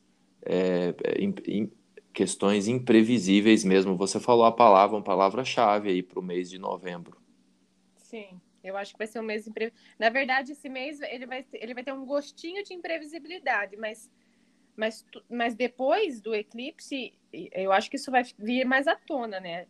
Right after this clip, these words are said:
Speaker 2: Porque até então a gente não presta atenção, a gente fala assim, "Ah, ocasionalidade do destino, ah, coincidência, ah, era pra ser", mas não.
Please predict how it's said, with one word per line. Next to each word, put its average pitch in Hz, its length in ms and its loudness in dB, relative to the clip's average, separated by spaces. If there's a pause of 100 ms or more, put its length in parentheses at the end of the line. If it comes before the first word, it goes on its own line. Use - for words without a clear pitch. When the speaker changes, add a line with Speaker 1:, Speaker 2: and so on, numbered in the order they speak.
(160)
Speaker 2:
Porque 311 220 -6
até 370 220 -2
então 339 300 -4
a 370 60 -8
gente 359 220 -14
não 359 100 -12
presta 349 280 -6
atenção, 285 360 -10
a 240 40 -12
gente 262 160 -16
fala 277 140 -4
assim, 285 160 -16
"Ah, 370 280 -6 (640)
ocasionalidade 277 1000 -6
do 285 140 -10
destino, 262 1080 -8 (400)
ah, 302 520 -4 (220)
coincidência, 240 1200 -6
ah, 233 160 0
era 247 280 -2
pra 381 220 -8
ser", 277 300 -10
mas 294 280 -10
não. 285 540 -10